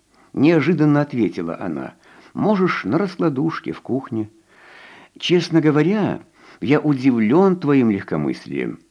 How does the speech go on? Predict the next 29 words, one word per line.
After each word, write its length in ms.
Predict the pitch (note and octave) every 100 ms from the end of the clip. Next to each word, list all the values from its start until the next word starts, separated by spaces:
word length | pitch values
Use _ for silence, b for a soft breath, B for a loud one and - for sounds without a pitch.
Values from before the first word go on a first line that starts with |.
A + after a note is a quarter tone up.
| _ -
А 100 | F3+
вдруг 300 | F#3 F#3+ F#3
я 100 | E3
маньяк 680 | D#3 A#2+ C3+ B1+ - _ _
или 220 | D#3+ D3+
вор 600 | G#2+ D2+ A#2+ C3 B2+ - _ -
на 140 | B2
доверии? 640 | B2 A2 A#2 A2 A2 G#2+ - _ b b b -
Нет, 300 | D#3+ F3 -
конечно, 580 | D#2+ B1+ - C2+ B1+ - b
я 140 | - G2
не 120 | G2
такой, 460 | G2+ - D#3 A#2+ B B B
но 220 | G#2+ B2
в 60 | A2+
другой 500 | A2 G2+ G2 B2+ F#3
раз 540 | F3+ E2 - - - B B -
может 540 | C#2+ D#2 B2+ C#3+ C#3
попасться 580 | C#3 C3+ A#2 C3+ - C#3
кто-нибудь 500 | - C3+ A#2+ C3 C3+
из 140 | B2
этих 300 | B2+ C3 C3+
весёлых 460 | B2+ - B2+ C3+ C3
ребят, 400 | A#2 G2+ C3+ C3
ты 120 | B2+
поосторожнее. 1000 | B2+ A#2+ - A2+ C#3 B2+ F2 C2 G#1+ G1+ _ _ _
Я 160 | A3+ G3
не 120 | G#2
боюсь. 600 | E2+ D2 B1 - - -